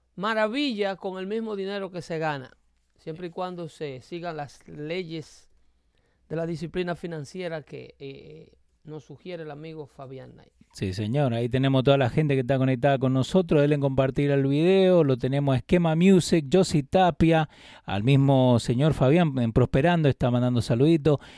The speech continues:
Speaker 2: Carlitos Quesada, Ambiorix Brito también está por ahí. Andy Ortiz, saludándote desde Lawrence, Massachusetts, Pedro.
Speaker 1: John C.
Speaker 2: Ujú. José Cruz también de Filadelfia, de North East Philadelphia.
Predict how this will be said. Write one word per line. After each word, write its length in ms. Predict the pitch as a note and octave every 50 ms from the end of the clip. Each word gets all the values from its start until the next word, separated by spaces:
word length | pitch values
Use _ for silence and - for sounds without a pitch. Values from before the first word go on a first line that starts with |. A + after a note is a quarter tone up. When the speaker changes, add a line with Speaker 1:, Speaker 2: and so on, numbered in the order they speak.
| - - -
Speaker 2:
Carlitos 480 | - - A#2 B2 C3+ D#3 D3+ C3+ C#3 A#2+
Quesada, 640 | - - A2+ - - D3+ D3 D3 C#3+ C#3 C#3 C3+ C3+
Ambiorix 520 | - A#2+ A#2+ A#2 C3 D#3+ E3 D3+ B2 B2
Brito 280 | A#2+ D3 D#3+ D3+ D3 C3
también 200 | A#2+ A#2+ C3 C3
está 160 | B2 - C3
por 180 | - B2+ B2+ B2
ahí. 320 | B2+ C#3 D3 D3+ D3 B2
Andy 360 | - B2+ D#3 F#3+ F#3+ E3+ E3+ D#3+
Ortiz, 380 | D3+ D3 - G#3 G3 F3 C#3+
saludándote 800 | - - - - - - A#2 A#2 A#2+ C3 C#3 C#3 C3 C#3+ C3+ C3
desde 120 | B2 B2+
Lawrence, 420 | B2 B2+ E3+ G#3+ A#3 A#3+ A3 - -
Massachusetts, 640 | F3+ F3+ D#3 - D#3 C3 - - G#3 D3 - A#2+ G#2+
Pedro. 220 | G#2+ G#2+ G2+ F#2+ -
Speaker 1:
John 320 | G#3+ A#3+ C4 C#4 B3+ A3
C. 400 | - - - - D4+ C#4+ B3+ - _ _ _ _ _ _ _
Speaker 2:
Ujú. 640 | - A2+ B2+ D3+ E3 E3+ D#3 D#3+ F#3+ A#3 C#4+ C#4+ A#3+ - _ _ _ _
José 400 | - - - B2+ A#2 - F3 E3
Cruz 220 | - - E3 E3+ C#3+
también 240 | D3+ C#3+ D#3+ E3
de 80 | D3 C3+
Filadelfia, 540 | - - C#3 C3+ D3 F#3+ G#3+ F#3+ - - A#2+
de 100 | A2+ A#2
North 240 | C3+ - - D#3 E3+
East 180 | F3 E3 -
Philadelphia. 540 | - E3+ D#3+ C#3 B2+ A#2+ G#2 - G2 F2+ -